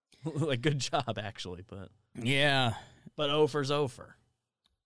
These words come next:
Speaker 2: Ofer's Ofer, and that's, man, I, I mentioned it at the end of the Hoke call. Nine, f-, he's oh for nine, which, hey, you know, nine plate appearances is nine plate appearances. Like,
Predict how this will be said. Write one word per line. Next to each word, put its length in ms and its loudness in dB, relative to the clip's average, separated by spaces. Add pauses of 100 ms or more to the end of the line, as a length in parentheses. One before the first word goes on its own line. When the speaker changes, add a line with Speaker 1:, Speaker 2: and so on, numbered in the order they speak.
(260)
Speaker 2:
Ofer's 520 2
Ofer, 400 4
and 120 2
that's, 560 0 (840)
man, 580 4 (100)
I, 280 4
I 80 4
mentioned 360 2
it 120 4
at 100 -8
the 100 0
end 140 0
of 80 0
the 80 0
Hoke 240 -2
call. 480 -2
Nine, 300 2
f-, 160 -10 (340)
he's 160 -4
oh 180 6
for 160 0
nine, 400 2 (920)
which, 220 -2
hey, 340 2
you 100 -4
know, 240 0 (380)
nine 320 2
plate 240 0
appearances 520 0
is 80 -2
nine 260 -2
plate 240 -4
appearances. 680 -16
Like, 240 -14